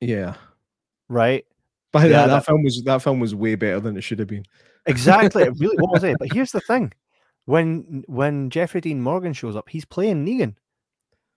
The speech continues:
Speaker 1: Yeah, pretty much.
Speaker 2: He, he
Speaker 1: I don't know.
Speaker 2: doesn't play
Speaker 1: I think the, the problem is that people will kinda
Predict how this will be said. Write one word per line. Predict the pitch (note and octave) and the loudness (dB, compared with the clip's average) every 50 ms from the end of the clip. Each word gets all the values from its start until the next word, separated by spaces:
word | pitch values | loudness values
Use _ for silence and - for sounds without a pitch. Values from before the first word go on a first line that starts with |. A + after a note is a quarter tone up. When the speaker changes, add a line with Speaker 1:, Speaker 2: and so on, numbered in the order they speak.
| _ _ _ - | _ _ _ -6
Speaker 1:
Yeah, | B2+ G#2 F#2 F2 F#2+ | -4 -2 -2 -2 -4
pretty | - - G#2+ F#2 | -4 -6 -8 -8
much. | F2 E2+ E2 D2 - - - _ _ _ _ _ | -8 -10 -10 -12 -14 -18 -20 _ _ _ _ _
Speaker 2:
He, | - - E3 F#3+ | -2 -2 -2 0
he | E3 C#3+ | 0 0
Speaker 1:
I | D#3 | 2
don't | G3 | 4
know. | G3+ G3+ | 4 4
Speaker 2:
doesn't | F#3+ F3+ - - | 4 2 0 -2
play | - F3+ F3 D#3+ | -2 -2 0 0
Speaker 1:
I | - | 2
think | D3 G3+ G3+ F#3 - - _ _ _ - | 2 2 2 0 -4 -8 _ _ _ -4
the, | F#3+ E3+ E3+ | -2 -2 -2
the | E3+ E3+ | -2 -2
problem | D#3 - F3 E3+ E3 | 0 2 2 2 2
is | D3+ C#3+ - | 0 0 0
that | - C#3+ C3 A#2 - | -2 -2 -2 -2 -2
people | - D#3 D3+ D#3 C3+ | -2 -2 0 2 2
will | A#2+ A2 G2+ - _ - | 2 2 0 -2 _ -8
kinda | - B2+ A#2+ G#2+ G2 F#2+ | -6 -4 -2 -2 -4 -4